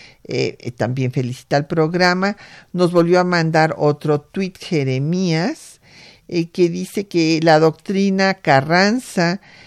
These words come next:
y Estrada nos asegura que el Estado actuará considerando a todos, eh, pues, los otros estados como iguales, eh, y que, eh, los individuos,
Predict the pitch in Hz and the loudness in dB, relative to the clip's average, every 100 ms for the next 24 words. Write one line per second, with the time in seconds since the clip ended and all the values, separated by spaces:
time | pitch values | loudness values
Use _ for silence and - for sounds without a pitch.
0 | - _ - - 165 156 147 147 - - | -20 _ -10 -4 2 4 4 2 -6 0
1 | 185 180 180 180 180 156 160 143 147 156 | 4 6 6 4 2 0 0 0 -2 -2
2 | 165 175 - 143 131 131 - 151 165 - | 0 0 0 -2 -2 -4 2 2 2 0
3 | 135 - 139 135 151 - 160 - 139 127 | -4 -2 0 2 2 0 -6 -4 -2 0
4 | 131 135 151 160 - 123 120 - 147 139 | 0 0 0 -2 0 -2 -2 0 2 4
5 | 147 151 - _ _ - _ _ - - | 0 -2 -12 _ _ -20 _ _ -14 -10
6 | - 123 - 139 120 117 120 120 135 160 | -2 -2 -4 -4 -2 -2 -4 -4 -6 -6
7 | 160 - 147 135 156 - _ _ _ - | -4 2 2 4 0 -6 _ _ _ -6
8 | 123 123 123 123 151 143 135 156 196 - | -2 -2 -2 2 6 6 4 0 -4 -8
9 | - - - - - - 110 107 - - | -20 -20 -20 -20 -14 -6 -4 -6 -10 -10
10 | 147 180 185 - - 170 165 170 80 147 | -6 -4 -6 -12 0 2 4 2 0 -2
11 | 143 139 131 165 143 139 147 160 151 156 | 0 -2 -4 -6 -4 -4 -6 -6 -2 0
12 | 151 160 | -2 -4